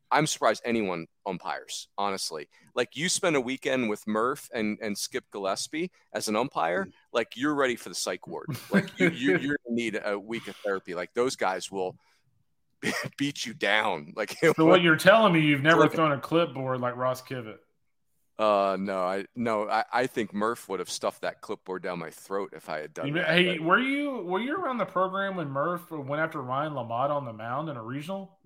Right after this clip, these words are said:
Speaker 1: Nope. That was, uh, two years after me. I didn't, didn't witness
Speaker 3: That
Speaker 1: that.
Speaker 3: was one of the craziest things I've ever seen, actually. Like, uh, so for you guys who may not know, like, Ryan LaMotta from Baylor, who was, like, an All-American that year, like, Murph goes over to first base to argue a call.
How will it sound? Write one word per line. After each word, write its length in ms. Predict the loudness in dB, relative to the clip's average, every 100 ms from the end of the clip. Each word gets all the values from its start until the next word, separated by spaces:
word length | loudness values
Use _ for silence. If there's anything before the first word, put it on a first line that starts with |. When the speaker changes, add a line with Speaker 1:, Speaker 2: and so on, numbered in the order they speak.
| -20 _
Speaker 1:
Nope. 280 | -4 -2 -2 _
That 100 | 2
was, 180 | 2 2
uh, 200 | 2 0 -4
two 240 | -14 -10 -10
years 380 | -8 -8 -6 -6
after 360 | -8 -6 -4
me. 240 | -2 -2 0
I 100 | 2
didn't, 280 | 2 0 0
didn't 260 | -2 -2
witness 280 | -4 -6 4
Speaker 3:
That 160 | 8 8
Speaker 1:
that. 40 |
Speaker 3:
was 140 | 6 4
one 160 | 0
of 60 | 0
the 100 | -4
craziest 640 | -4 0 0 0 -4 -6
things 240 | -8 -8 -6
I've 100 | -6
ever 200 | -8 -10
seen, 320 | -10 -8 -6
actually. 380 | -8 -10 -10 -4
Like, 300 | -4 -4 -6
uh, 200 | -4 -4
so 400 | 0 0 0 -6 _ _ _ _ _
for 140 | -8 -6
you 120 | 2
guys 220 | 6 6
who 100 | 6
may 140 | -4 0
not 180 | 0
know, 280 | 0 0 0
like, 320 | 0 -2 -4 -14 _ _ _ _ _
Ryan 280 | 4 6 6
LaMotta 440 | 4 6 6 4
from 140 | -2 -4
Baylor, 320 | -2 0 0
who 60 | -2
was, 100 | -4
like, 80 |
an 80 | -4
All-American 640 | -2 0 2 2 0 -4
that 180 | -6 -6
year, 280 | -6 -6 -4
like, 180 | -4 -4
Murph 340 | 0 0 -2 -4
goes 220 | -2 -2
over 180 | -4 -4
to 40 |
first 400 | -6 -6 -6 -6
base 220 | -4 -4
to 80 | -2
argue 320 | -2 -2 -4
a 40 | -10
call. 680 | -4 2 4 4 -2 -6